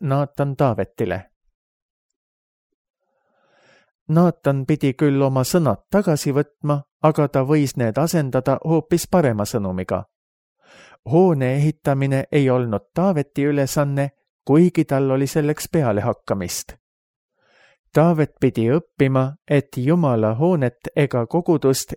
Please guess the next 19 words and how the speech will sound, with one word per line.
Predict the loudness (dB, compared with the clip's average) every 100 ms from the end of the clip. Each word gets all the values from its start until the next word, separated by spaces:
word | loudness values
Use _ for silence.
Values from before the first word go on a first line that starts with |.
| 0
ei | 0 2
ehitata, | 2 0 -2 -4 -4 -2 -2 -4 _
tuginedes | -2 0 0 -2 0 0 2
inimese | 0 0 -2 -4 -2 -2
innukusele, | 0 0 0 -2 0 2 2 0 _ _ _ _ 0
vaid | 4 4 2 -4
Jumala | -2 2 2 2 0
sõnale. | 0 0 -2 -4 -8 -12 _ _ _ _ _ _ _ -20 -20 -10 0
Alles | 2 4 2 -2 0
siis, | 2 2 0 -6 -4
kui | 0 2 2
Jumal | 2 2 0 0
oli | 0 0
andnud | 0 -2 -2 -2 0
oma | 0 0
sõna, | 0 0 2 0 -4 _ _ -8
võis | 4 4 4 0 -2
Taavet | -2 0 -2 -4
hakata | -4 -2 -4 -2 -4